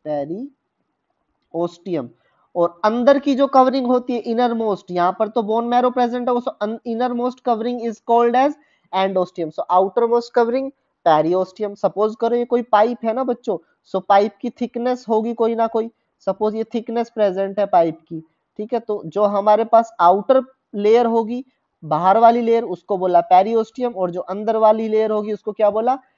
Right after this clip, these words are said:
एंडोस्टियम। इन दोनों के बीच में जो बोन प्रेजेंट होगी उसको हम क्या बोलेंगे? कॉम्पैक्ट बोन। तो यहाँ पर देखो दिख रहा होगा outermost layer periosteum, innermost layer endosteum,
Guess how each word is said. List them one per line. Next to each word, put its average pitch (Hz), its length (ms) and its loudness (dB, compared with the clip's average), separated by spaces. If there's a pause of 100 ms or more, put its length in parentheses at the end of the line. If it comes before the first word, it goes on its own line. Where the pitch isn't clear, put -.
(220)
एंडोस्टियम। 175 720 -2
इन 196 180 -6
दोनों 208 240 0
के 226 140 -4
बीच 202 280 -6
में 240 120 -2
जो 226 120 0
बोन 220 420 0
प्रेजेंट 220 500 0
होगी 196 220 -6
उसको 190 320 -6
हम 208 200 -4
क्या 202 180 2
बोलेंगे? 202 460 -4 (400)
कॉम्पैक्ट 170 520 -2
बोन। 170 240 -4
तो 160 120 -8
यहाँ 160 260 -2
पर 202 120 0
देखो 185 280 -4
दिख 180 220 -10
रहा 190 120 2
होगा 196 340 0
outermost 202 580 -4
layer 196 200 -4 (120)
periosteum, 180 640 -4 (120)
innermost 180 500 -6
layer 185 160 -2 (140)
endosteum, 175 640 -4